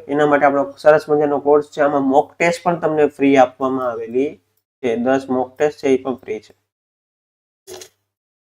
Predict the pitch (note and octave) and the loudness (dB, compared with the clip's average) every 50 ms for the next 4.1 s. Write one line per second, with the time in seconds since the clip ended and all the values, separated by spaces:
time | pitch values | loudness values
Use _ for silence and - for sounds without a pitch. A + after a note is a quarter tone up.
0 | _ - C#3 D3 D#3 D3 C3 D3 D#3 F3+ F#3 F3+ E3+ E3+ E3+ E3+ D#3 D3+ D3+ E3+ | _ -4 -2 0 2 2 4 4 6 8 8 8 6 4 2 4 4 4 4 4
1 | D#3 D#3 D#3 D#3 D3+ D#3+ D#3 C#3 D3 D#3 D3 - - - C#3 D#3 D3+ D#3 - E3 | 2 0 0 -2 -4 -10 -6 -2 -2 -2 -2 -2 4 6 6 6 4 2 -4 -2
2 | D3 B2 B2+ C3 C3+ C3 B2 - - A2+ B2+ C3+ C3+ C3+ _ _ _ _ _ - | 0 2 2 4 4 2 2 0 -8 -10 -8 -10 -10 -10 _ _ _ _ _ 4
3 | D3+ D#3 D#3+ D3 C#3 D3 C#3+ - D3 C#3 C3+ C3+ - B2+ C3 B2+ B2 - - C3 | 6 6 6 4 2 -2 -2 0 0 0 0 4 4 4 4 4 0 -4 -4 -4
4 | B2+ | -4